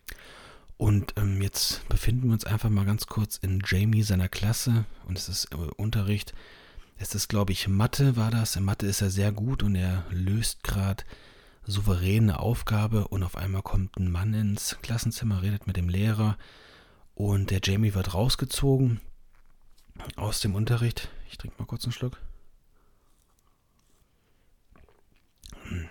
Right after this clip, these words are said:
Der Jamie wird aus dem Unterricht rausgezogen und auf dem Flur steht schon seine Mutter und zerrt ihn raus, will ihn raus, äh, aus dem, aus dem Gebäude rauszerren.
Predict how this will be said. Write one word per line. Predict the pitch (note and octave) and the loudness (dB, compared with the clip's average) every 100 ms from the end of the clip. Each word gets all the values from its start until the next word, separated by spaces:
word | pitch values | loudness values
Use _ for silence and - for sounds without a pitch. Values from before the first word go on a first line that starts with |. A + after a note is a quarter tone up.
| - - - - _ _ _ - - | -16 -16 -18 -20 _ _ _ -10 -6
Der | G#2+ | -6
Jamie | - G2+ G#2+ | -2 -2 -2
wird | F#2+ | -2
aus | F2+ G2+ | -4 -2
dem | G#2+ | -2
Unterricht | G#2+ A2 G#2+ G2+ F#2+ - | 0 2 2 0 -2 -4
rausgezogen | - A#2+ - B2 - A#2+ A#2+ - - - - - - - - | -4 -2 -2 0 2 4 2 -2 -8 -18 -14 -10 -8 -8 -6
und | - | -2
auf | G#2 A2+ | 0 2
dem | G#2+ | 0
Flur | - G#2+ A#2 B2 | 0 0 2 2
steht | - A2+ | 2 -2
schon | - G#2+ | 0 2
seine | G2+ F#2 | 2 2
Mutter | A2+ - A#2 G#2 - | 2 2 2 0 0
und | G2 F#2 - - - - | 0 0 -2 -6 -8 -4
zerrt | - A2 A2 - | 0 0 0 -2
ihn | G#2+ G2+ | -2 0
raus, | G2 - G2+ A#2 - | -2 -2 0 0 0
will | G2+ | 0
ihn | G#2 G#2 | 0 0
raus, | F#2 A#2 - - | 0 -2 -2 -6
äh, | - F#2 | -6 -6
aus | E2 - | -6 -6
dem, | G2+ F2+ | -6 -6
aus | G2+ - | -8 -8
dem | F#2+ | -4
Gebäude | G2 F#2+ F#2+ A#2+ A2+ | -4 -2 0 2 2
rauszerren. | F#2+ A#2 - - - G#2 A2 | 2 0 -2 -4 -2 0 0